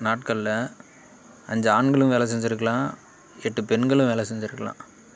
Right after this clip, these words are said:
இல்லைன்னா எல்லாரும் மாறி மாறி கூட வேலை செஞ்சிருக்கலாம். அது நமக்கு உறுதியா தெரியாது. ஆனா, அடுத்ததுலயே வந்து என்ன கேக்குறாங்க?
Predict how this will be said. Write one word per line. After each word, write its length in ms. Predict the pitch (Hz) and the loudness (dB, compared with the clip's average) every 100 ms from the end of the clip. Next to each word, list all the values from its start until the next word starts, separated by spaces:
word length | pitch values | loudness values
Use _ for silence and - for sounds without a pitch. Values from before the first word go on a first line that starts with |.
| - - - - - | -20 -20 -20 -20 -10
இல்லைன்னா 300 | 113 113 135 | -2 0 2
எல்லாரும் 340 | 120 123 135 117 | 4 4 2 2
மாறி 320 | 110 123 135 | 2 4 2
மாறி 220 | 127 131 | 2 2
கூட 160 | 123 123 | 2 2
வேலை 220 | 117 117 | 2 2
செஞ்சிருக்கலாம். 680 | 107 110 107 110 120 160 | -2 -4 -4 -4 -4 -4
அது 220 | - 107 113 | -4 -4 -2
நமக்கு 360 | 113 110 113 | -4 -4 0
உறுதியா 220 | 131 131 | 2 2
தெரியாது. 520 | 113 117 117 113 107 - - - - - - - - - - - | 0 -4 -4 -4 -6 -10 -20 -20 -20 -20 -20 -20 -20 -20 -20 -6
ஆனா, 560 | 110 110 113 131 104 110 | -2 2 2 2 2 2
அடுத்ததுலயே 540 | 139 147 135 131 139 | 2 4 4 6 6
வந்து 160 | 123 120 | 4 2
என்ன 160 | 117 | 2
கேக்குறாங்க? 560 | 117 110 110 110 127 | 0 0 0 0 -2